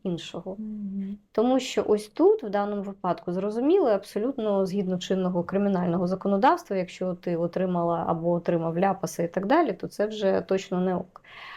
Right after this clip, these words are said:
Speaker 1: Але якщо ми говоримо про психологічний аб'юз, да, аб'юз психологічний, то тут дуже тонкі форми. І те, що зараз називається газлайтингом, викривленням
Speaker 2: Мгм.
Speaker 1: реальності,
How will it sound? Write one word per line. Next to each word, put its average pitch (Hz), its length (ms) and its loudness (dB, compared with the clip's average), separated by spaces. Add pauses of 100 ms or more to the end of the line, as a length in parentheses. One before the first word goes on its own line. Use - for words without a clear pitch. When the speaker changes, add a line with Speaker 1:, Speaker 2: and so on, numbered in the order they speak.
(120)
Speaker 1:
Але 190 180 4
якщо 240 220 0
ми 262 80 2
говоримо 254 360 2
про 220 160 -2
психологічний 233 840 0
аб'юз, 165 400 -2
да, 190 100 0
аб'юз 196 300 2
психологічний, 180 800 -6
то 220 300 0 (420)
тут 277 300 0
дуже 240 320 2
тонкі 214 420 -2
форми. 208 600 2 (460)
І 196 80 -2
те, 240 160 4
що 240 140 -8
зараз 196 280 0
називається 185 600 0
газлайтингом, 180 1080 2
викривленням 196 680 2
Speaker 2:
Мгм. 185 80 4
Speaker 1:
реальності, 175 840 2